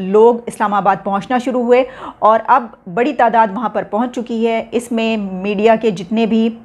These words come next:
आप कह लीजिए departments हैं, जिसमें टीवी से मुंसलिक, अ, journalist हैं, इसके अलावा reporters हैं,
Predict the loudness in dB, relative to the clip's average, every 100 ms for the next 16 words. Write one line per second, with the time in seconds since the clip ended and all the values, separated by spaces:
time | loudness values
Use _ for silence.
0 | -4 -2 0 0 2 0 0 0 0 -2
1 | -10 -8 -8 -8 -10 -10 -8 -8 -10 -4
2 | -2 0 -2 -2 -2 -4 -2 -2 -2 -4
3 | -4 -2 -2 -2 -6 -8 -12 -12 -20 -10
4 | -8 -4 -2 0 -2 -6 -2 -2 0 -2
5 | -4 -10 -10 -14